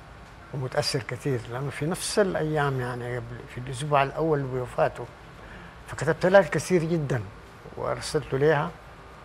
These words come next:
وقالت لي: "ده ما بنشر أنا إلا بعد"، آه، ورسلته لإخوانه كلهم، لهيثم ولوائل ولسماح في لندن.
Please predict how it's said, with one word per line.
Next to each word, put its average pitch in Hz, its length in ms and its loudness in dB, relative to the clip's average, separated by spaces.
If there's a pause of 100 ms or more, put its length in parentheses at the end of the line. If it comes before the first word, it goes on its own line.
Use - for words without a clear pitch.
(100)
وقالت 135 220 2
لي: 170 80 8
"ده 170 120 6
ما 160 180 8
بنشر 139 540 4
أنا 156 180 2 (720)
إلا 147 180 4
بعد"، 131 320 6
آه، - 260 -2 (560)
ورسلته 143 520 0
لإخوانه 135 580 4
كلهم، 131 440 0
لهيثم 135 800 0
ولوائل 135 760 2 (360)
ولسماح 127 760 0 (600)
في - 160 -4
لندن. 135 420 0